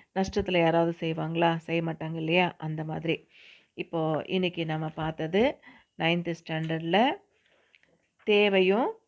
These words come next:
அளிப்பும் அந்த பாடம், முதல் பாடம் இது. நைன்த் ஸ்டாண்டர்ட் எக்கனாமிக்ஸ்ல செகண்ட் லெசன் சமநிலை விலை, இந்த பாடத்துல இருக்கிற முக்கியமான குறிப்புகள் தான் பார்க்க போறோம். எப்பவுமே எந்த ஒரு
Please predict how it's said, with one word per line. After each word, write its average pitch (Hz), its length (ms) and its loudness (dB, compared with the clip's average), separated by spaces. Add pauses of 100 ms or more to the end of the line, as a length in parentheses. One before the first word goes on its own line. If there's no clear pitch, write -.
(140)
அளிப்பும் 170 640 -4 (1300)
அந்த 160 640 -2 (260)
பாடம், 156 400 -2
முதல் 175 340 2
பாடம் 160 340 -2
இது. 170 360 -2 (540)
நைன்த் 226 380 4
ஸ்டாண்டர்ட் 226 640 0 (100)
எக்கனாமிக்ஸ்ல 190 920 -2 (520)
செகண்ட் 240 340 6
லெசன் 170 440 0
சமநிலை 233 600 6
விலை, 170 380 0 (220)
இந்த 190 440 2
பாடத்துல 180 400 0
இருக்கிற 190 420 0 (340)
முக்கியமான 202 580 4
குறிப்புகள் 180 420 -2
தான் 185 160 -2
பார்க்க 165 280 -6
போறோம். 202 440 -2 (340)
எப்பவுமே 233 640 4
எந்த 247 320 4
ஒரு 247 160 4